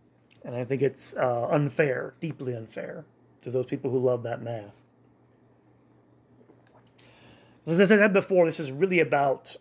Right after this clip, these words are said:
in some ways, who the church is and what she believes. You know,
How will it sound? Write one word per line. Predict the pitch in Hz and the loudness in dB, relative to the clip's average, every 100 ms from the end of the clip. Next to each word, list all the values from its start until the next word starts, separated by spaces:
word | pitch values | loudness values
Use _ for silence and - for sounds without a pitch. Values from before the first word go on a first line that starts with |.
| - | -14
in | 127 | -10
some | 123 139 131 | -4 -2 0
ways, | 127 123 120 | 0 0 -2
who | - 170 | -2 -2
the | 143 | -2
church | - 139 127 | -2 -2 0
is | 131 120 117 | 0 0 -2
and | 113 | -6
what | - | -8
she | - | -8
believes. | 117 110 117 113 107 107 - _ - - - - - - _ - | -8 -6 -6 -6 -8 -12 -16 _ -20 -20 -20 -20 -20 -20 _ -4
You | 143 | -2
know, | 117 - | 0 -4